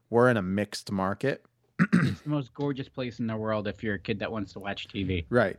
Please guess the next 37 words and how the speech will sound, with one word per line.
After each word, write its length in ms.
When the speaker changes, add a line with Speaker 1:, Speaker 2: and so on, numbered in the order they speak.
Speaker 1:
So 180
you 280
have 440
all 180
the 120
Philadelphia 460
stations 560
and 160
all 240
the 80
New 160
York 180
City 280
stations. 680
Speaker 2:
So 160
the 120
number 340
one 200
and 120
number 240
four 260
market 400
in 120
the 80
country. 560
Speaker 1:
It 240
were, 320
came, 260
came 280
in. 200
So 140
we 120
had 200
P 160
I 140
X 200
eleven, 560